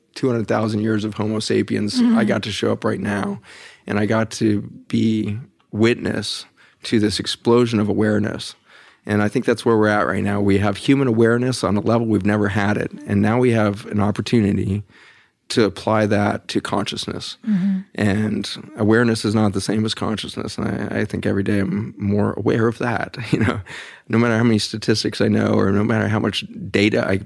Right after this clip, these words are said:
Speaker 1: cram in my head, that will never equal consciousness.
Speaker 2: Mm.
Speaker 1: And so we have to make this, we have to let go of awareness, which has been a great expansion of our,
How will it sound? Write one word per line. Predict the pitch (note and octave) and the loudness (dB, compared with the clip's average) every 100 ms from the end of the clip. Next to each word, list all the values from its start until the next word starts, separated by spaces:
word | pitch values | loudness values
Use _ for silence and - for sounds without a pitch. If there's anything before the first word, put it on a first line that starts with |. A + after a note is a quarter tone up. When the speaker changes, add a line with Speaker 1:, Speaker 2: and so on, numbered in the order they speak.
| - - | -10 -14
Speaker 1:
cram | - G#2 G2+ | -4 0 2
in | |
my | G#2 G2+ | 2 2
head, | G#2 | 0
that | G#2 | 0
will | G2+ | 0
never | G#2 G#2 G#2+ | 0 2 0
equal | G#2 - F#2 | -2 -4 -6
consciousness. | - - - D#2 - G#2 - - | -4 -6 -6 -8 -8 -10 -12 -2
Speaker 2:
Mm. | A3 G#3+ G#3 - | 4 4 2 -2
Speaker 1:
And | G2 G2 | -2 0
so | G2 | 2
we | G#2 | 2
have | A2+ A#2 | 0 0
to | |
make | A2 G#2+ G#2 | 0 0 2
this, | G2+ F#2+ - - F#2 - _ _ _ - - G2+ F2 - | 0 0 -4 -10 -14 -20 _ _ _ -20 -12 -6 -6 -2
we | A2+ A2 | 2 2
have | A2+ | 2
to | G#2 | 0
let | G2 A2 - | 2 2 2
go | A#2 G#2+ | 2 4
of | G2 | 2
awareness, | F#2+ G2 G2 G2+ G#2 - - | 2 2 2 2 0 -4 -4
which | G2 | -4
has | - F#2+ | -2 -2
been | G#2 G#2 | 0 0
a | |
great | G#2 G#2+ G2+ - | 2 2 2 0
expansion | - - G2 G2+ - G2+ | -4 -2 0 0 -2 -2
of | G2 | 0
our, | G2 G2 G2 | 0 0 -2